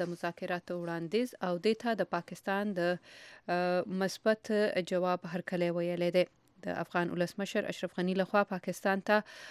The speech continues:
هر اړخیزه مذاکرات پیغام ته غبرګون کې د پاکستان د بهرنیو چارو وزیر خواجه آصف ویلي،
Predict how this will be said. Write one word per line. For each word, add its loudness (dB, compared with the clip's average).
هر 8
اړخیزه 6
مذاکرات 0
پیغام 4
ته 8
غبرګون 2
کې 4
د 2
پاکستان -2
د -2
بهرنیو 0
چارو 0
وزیر 2
خواجه 2
آصف -2
ویلي، 6